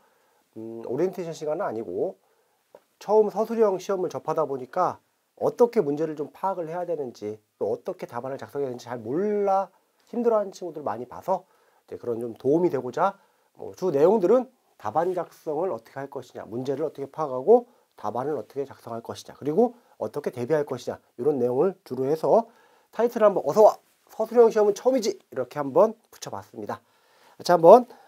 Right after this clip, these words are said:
어, 한 두 시간 정도 해서 살펴봄으로써 여러분들이 조금이나마 시험 준비에 도움이 되고자 촬영한 부분이니까 적극적으로 활용을 해주시기 바라고요. 혹시라도 아직 기본 강의를 듣지 않고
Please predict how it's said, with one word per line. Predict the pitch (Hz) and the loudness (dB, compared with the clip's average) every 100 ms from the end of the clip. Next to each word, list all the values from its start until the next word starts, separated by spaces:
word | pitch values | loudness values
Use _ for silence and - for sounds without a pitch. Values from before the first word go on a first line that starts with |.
| _ | _
어, | 113 120 | -6 -6
한 | 127 | -6
두 | 127 | -6
시간 | 147 208 | 0 2
정도 | 196 160 175 170 _ _ _ _ _ _ | 2 2 0 0 _ _ _ _ _ _
해서 | 156 160 147 233 233 - - _ _ | -6 4 6 6 4 -14 -20 _ _
살펴봄으로써 | - 170 165 131 147 135 143 | -12 -4 -2 0 -2 -2 -2
여러분들이 | 139 156 143 180 220 - _ | -2 -2 0 0 0 -6 _
조금이나마 | 165 165 185 170 170 | -6 -2 -2 -2 -2
시험 | 160 - 233 233 220 | -6 -2 0 0 -2
준비에 | - 151 170 185 123 - _ | -6 -6 2 2 2 -6 _
도움이 | - 139 160 147 | -6 -2 -2 -2
되고자 | 135 131 185 214 _ _ | -4 0 0 0 _ _
촬영한 | - 160 156 165 | -10 -6 -4 -6
부분이니까 | 151 120 143 135 117 185 202 _ _ _ _ | -8 -8 -6 -4 -2 0 0 _ _ _ _
적극적으로 | 107 104 131 139 117 156 185 | -18 -18 -12 -6 -4 -4 -4
활용을 | 156 156 143 | -2 -2 -2
해주시기 | 147 143 151 | -6 -10 -12
바라고요. | 104 113 101 196 208 _ _ _ | -12 -10 0 0 0 _ _ _
혹시라도 | 233 277 220 214 208 - _ _ - | 0 6 8 8 4 0 _ _ -6
아직 | 151 185 - | -4 -4 -10
기본 | - 165 254 | -4 2 4
강의를 | 262 233 202 - | 4 0 -2 -6
듣지 | 156 - | -8 -4
않고 | 120 185 - 214 269 | -4 -4 2 4 4